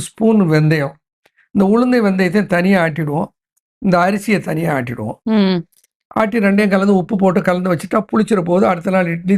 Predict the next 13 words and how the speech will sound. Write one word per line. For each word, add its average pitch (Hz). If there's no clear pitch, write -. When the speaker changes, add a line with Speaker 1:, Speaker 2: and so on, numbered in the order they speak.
Speaker 1:
தோசை, 170
ஊத்தப்பம் 175
எது 185
வேணாலும் 190
செய்யறோம் 196
இல்லைங்களா? 202
அதே 214
மெத்தட்ல 151
அதே 180
போல 254
உளுந்தும் 208
வெந்தயமும் 175
எடுத்துக்கோங்க, 156